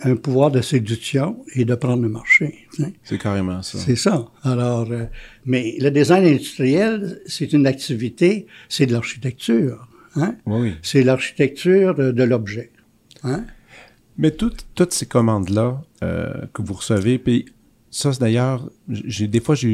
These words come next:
Speaker 2: eu, pas eu de la misère à saisir, mais je sais que t'es, que tu travailles en petite équipe ou du, ou plutôt seul. Est-ce que je me trompe ?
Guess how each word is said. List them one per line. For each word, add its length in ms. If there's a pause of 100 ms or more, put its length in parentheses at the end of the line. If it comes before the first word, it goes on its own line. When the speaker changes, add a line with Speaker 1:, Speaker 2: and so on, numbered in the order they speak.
(140)
Speaker 2:
eu, 200
pas 180
eu 180
de 100
la 80
misère 240
à 80
saisir, 340
mais 140
je 100
sais 220
que 100
t'es, 960
que 80
tu 140
travailles 580 (640)
en 80
petite 480
équipe 400
ou 160
du, 160 (120)
ou 200 (140)
plutôt 360
seul. 500 (220)
Est-ce 100
que 100
je 80
me 80
trompe ? 320